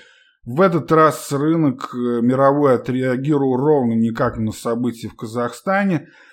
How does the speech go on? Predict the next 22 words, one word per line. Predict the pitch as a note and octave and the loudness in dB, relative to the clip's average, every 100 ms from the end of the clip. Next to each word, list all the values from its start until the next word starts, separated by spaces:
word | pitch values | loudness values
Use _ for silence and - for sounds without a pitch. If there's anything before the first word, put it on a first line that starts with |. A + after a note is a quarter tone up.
| _ _ _ | _ _ _
И | - F#3+ F#3+ F#3 E3+ | -6 -4 0 0 2
многие | D#3 E3+ F#3+ E3+ D3 | 2 4 2 2 0
связывают, | - D#3 D3+ B2+ A#2+ | -2 0 0 0 -6
кстати | - - C3 - | -8 -4 -4 -4
говоря, | A#2+ B2+ C3 A#2+ | -4 0 0 0
падение | C3 B2 C#3+ C3 A#2+ | -2 -2 0 2 2
биткоина, | A2+ A#2+ A#2+ - D3 C3+ B2 A2+ G2+ - _ _ _ | 0 -4 -6 -8 -2 0 0 -4 -6 -10 _ _ _
э, | A#2 A2+ A#2 A2+ A2+ A2 A2 G#2+ G2+ - | -8 -8 -6 -6 -4 -4 -4 -6 -10 -14
с | - - | -14 -6
происходящим, | C#3 C3 A#2+ - C3+ B2 C3 A2 - G#2+ | -2 -2 -2 0 0 2 -2 -2 -4 -6
э, | A2 | -8
в | A#2+ A2+ A2 G#2+ G#2+ | -8 -6 -6 -8 -4
начале | A#2+ A#2+ C3 A#2+ A#2 | -2 -2 -2 -2 0
месяца | B2 A2 - - | 0 -2 -8 -16
в | - | -12
Казахстане, | A#2 A2+ A2+ - - B2 F3+ G3 | -8 -4 -4 -4 -4 -2 0 -2
что | - C3 | -4 -2
именно | B2 A#2+ A#2+ A#2 | 0 2 2 0
это | A#2 A#2+ A#2 A2+ | -4 -6 -6 -8
заложило | A2 A#2 A#2 A#2+ A#2+ A2+ - _ _ | -4 -2 -2 -2 -4 -6 -10 _ _
начало | A2 A2+ A2+ C3 A#2 | -6 -4 0 0 0
коррекции. | C3 B2+ D3+ F#3 - F3 D3 - | 0 0 0 -2 -4 -6 -6 -6